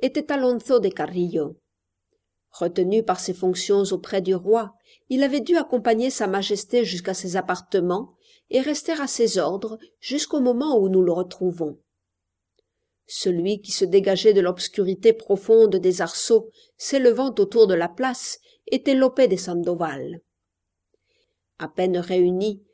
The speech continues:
ces deux cavaliers échangèrent à voix basse quelques mots. « J'ai pensé que tu m'attendais, » dit l'un. « J'ai cru en effet que tu le supposerais, »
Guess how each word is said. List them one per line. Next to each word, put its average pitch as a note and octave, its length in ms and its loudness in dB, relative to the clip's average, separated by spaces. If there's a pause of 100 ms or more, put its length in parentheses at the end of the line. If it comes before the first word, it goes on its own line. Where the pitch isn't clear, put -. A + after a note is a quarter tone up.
(120)
ces - 200 -2
deux C#4+ 160 0
cavaliers A#3+ 560 0
échangèrent G#3 600 0
à F3+ 100 0
voix F3+ 180 -2
basse G#3+ 420 -4
quelques G3+ 360 -2
mots. « D#3+ 360 -4 (1000)
J'ai A3 180 2
pensé A3 380 2
que A3 80 4
tu G#3 120 -2
m'attendais, » G3+ 600 0 (380)
dit F3 180 -2
l'un. « D#3+ 240 0 (880)
J'ai D4 180 -4
cru B3+ 240 0
en G#3 120 2
effet G3 300 2
que F#3+ 80 -2
tu F3+ 140 -2
le F#3 80 0
supposerais, » F#3+ 760 -2